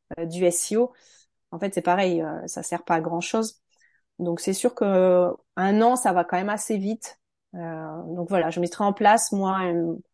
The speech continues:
une petite stratégie de contenu, hein. Il n'y a pas besoin d'être non plus un expert, euh, de connaître, voilà, d'apprendre un peu les bases, comment écrire un article, et puis, bah, s'y mettre pendant un an, et, et à partir de là, vous allez voir, euh, déjà des résultats.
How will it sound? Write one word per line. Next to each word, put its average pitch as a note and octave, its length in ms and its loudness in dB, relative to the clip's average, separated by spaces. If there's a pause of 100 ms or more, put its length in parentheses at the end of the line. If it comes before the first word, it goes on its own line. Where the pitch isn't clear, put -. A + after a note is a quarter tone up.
(680)
une E3+ 160 0
petite G3 200 0
stratégie A3 540 4
de G#3 60 -8
contenu, B3 420 2
hein. G#3+ 80 2
Il G#3+ 40 2
n'y G3+ 40 2
a G3 60 2
pas F3+ 120 2
besoin F3 300 -2
d'être F3+ 180 2
non F3+ 120 -6
plus F#3+ 160 -6
un F3+ 100 -2
expert, B3 520 0 (120)
euh, F3 100 -6
de E3+ 120 -2
connaître, F#3 520 0
voilà, G3 220 0
d'apprendre F3+ 320 0
un E3+ 60 -2
peu F#3 100 -4
les F3 100 2
bases, F#3 320 2 (300)
comment F#3 180 -4
écrire F3+ 280 -2
un E3 100 0
article, - 500 -8 (760)
et F#3 100 4
puis, G3+ 320 -6
bah, E3 220 4
s'y - 180 -4
mettre F3+ 180 -4
pendant E3+ 240 -2
un D#3+ 180 -2
an, G3+ 180 0
et, E3 240 0
et F3 120 4
à F3 60 6
partir F#3 260 -4
de F#3+ 80 -2
là, A#3 100 6
vous G#3+ 180 -4
allez E3 200 0
voir, E3+ 360 -4
euh, D#3 120 -8 (460)
déjà F3 260 -2
des F#3 120 2
résultats. F3+ 640 0